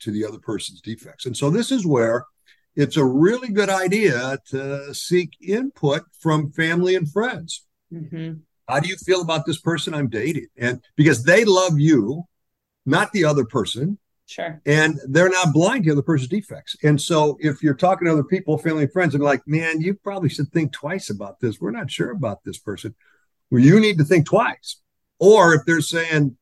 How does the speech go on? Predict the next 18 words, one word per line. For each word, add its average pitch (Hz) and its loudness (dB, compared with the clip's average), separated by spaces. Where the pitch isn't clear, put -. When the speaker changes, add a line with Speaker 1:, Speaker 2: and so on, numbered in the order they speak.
Speaker 1:
"Wow, 123 -6
you 135 4
caught 147 4
a 139 4
good 156 4
one 139 4
here. 135 2
Don't 139 -2
let 151 -2
this - -6
one 113 -2
go." 98 -6
Speaker 2:
Mm-hmm. - -4
Speaker 1:
That's 139 2
a 127 4
really 117 2
strong 107 -2
endorsement. 95 -8